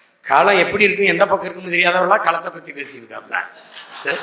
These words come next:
நாங்க பிற-, அது போர்க்களம், அரசியல் களம், ரெண்டு களத்தையும் பார்த்தவங்க நாங்க.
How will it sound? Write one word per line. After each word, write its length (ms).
நாங்க 280
பிற-, 280
அது 200
போர்க்களம், 540
அரசியல் 360
களம், 220
ரெண்டு 180
களத்தையும் 420
பார்த்தவங்க 380
நாங்க. 260